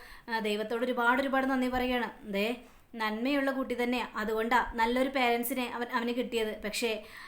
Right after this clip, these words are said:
ഇവനെ വളർത്താൻ സ്വന്തം അച്ഛനും അമ്മയ്ക്കും ഭാഗ്യമില്ലാണ്ടായി പോയല്ലോ എന്നിങ്ങനെ, ഏ, ചിന്തിക്കുകയാണ് സിസ്റ്റർ. പിന്നീട് കാണിക്കുന്നത് നമ്മുടെ, ആം, ആ, ഗൗരിമോളും അതേപോലെ നിർമ്മലും കൂടി അത്തിക്കു-, അക്കുത്തിക്കുത്ത് ആന കളിക്കുക. ആ സമയത്ത് ദേ,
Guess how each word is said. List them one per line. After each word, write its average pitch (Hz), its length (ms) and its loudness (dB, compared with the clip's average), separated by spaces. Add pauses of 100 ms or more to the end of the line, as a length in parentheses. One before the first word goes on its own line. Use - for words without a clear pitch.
ഇവനെ 226 240 -2
വളർത്താൻ 247 520 4
സ്വന്തം 247 420 2
അച്ഛനും 254 260 2
അമ്മയ്ക്കും 254 300 2
ഭാഗ്യമില്ലാണ്ടായി 247 720 6
പോയല്ലോ 247 580 4 (400)
എന്നിങ്ങനെ, 302 600 0 (240)
ഏ, 294 160 4
ചിന്തിക്കുകയാണ് 285 580 2
സിസ്റ്റർ. 226 380 -4 (380)
പിന്നീട് 247 320 -2
കാണിക്കുന്നത് 262 800 2 (260)
നമ്മുടെ, 240 540 2
ആം, 233 520 2 (920)
ആ, 226 60 0
ഗൗരിമോളും 254 760 4
അതേപോലെ 254 340 2
നിർമ്മലും 254 480 2
കൂടി 240 140 6
അത്തിക്കു-, 262 480 0
അക്കുത്തിക്കുത്ത് 262 680 0
ആന 254 240 8
കളിക്കുക. 233 360 2 (320)
ആ 220 120 0
സമയത്ത് 254 580 2 (240)
ദേ, 247 320 0